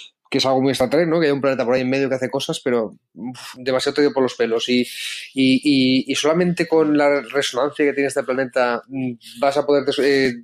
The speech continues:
des-, eh, que, descloquear, ¿no? O sea, des-, desenmascarar las naves Klingons en, en toda la galaxia, ¿no? En, o en todo el campo de batalla. Ah, sí, cogido por los pelos. Pero bueno,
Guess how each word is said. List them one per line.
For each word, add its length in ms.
des-, 880
eh, 500
que, 260
descloquear, 680
¿no? 100
O 60
sea, 160
des-, 420
desenmascarar 640
las 120
naves 200
Klingons 420
en, 260
en 160
toda 180
la 60
galaxia, 400
¿no? 160
En, 80
o 160
en 100
todo 300
el 100
campo 240
de 80
batalla. 400
Ah, 360
sí, 180
cogido 340
por 120
los 120
pelos. 380
Pero 140
bueno, 340